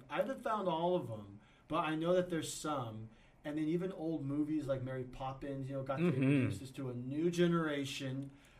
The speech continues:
Speaker 1: Uh, just old stuff. You know, they, I guess there's some stuff on here that they claim, like, could be kinda sensitive,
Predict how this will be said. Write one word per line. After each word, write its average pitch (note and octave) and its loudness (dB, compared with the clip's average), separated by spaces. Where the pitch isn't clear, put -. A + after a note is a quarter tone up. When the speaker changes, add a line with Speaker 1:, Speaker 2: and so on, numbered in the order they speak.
Speaker 1:
Uh, B2+ -6
just C3+ -10
old D#3+ -6
stuff. C#3 -2
You D3 -6
know, C#3+ 0
they, D#3 -2
I D3 -2
guess D#3+ -4
there's D3+ -4
some D3+ -2
stuff D3 -4
on C#3+ 0
here C#3 -4
that C3 -2
they B2+ -2
claim, C3 -6
like, - -8
could B2+ -6
be B2 -4
kinda A#2+ -8
sensitive, B2 -6